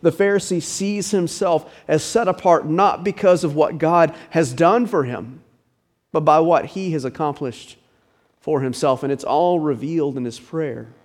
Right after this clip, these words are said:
his humble brag to God of all people. It's all vainglory, right?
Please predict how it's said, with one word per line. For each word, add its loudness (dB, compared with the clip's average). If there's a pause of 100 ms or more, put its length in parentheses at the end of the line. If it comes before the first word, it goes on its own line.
(840)
his -12
humble -4
brag -8 (800)
to -12
God -6 (720)
of -12
all -8
people. -18 (1800)
It's -6
all 2
vainglory, -4
right? -6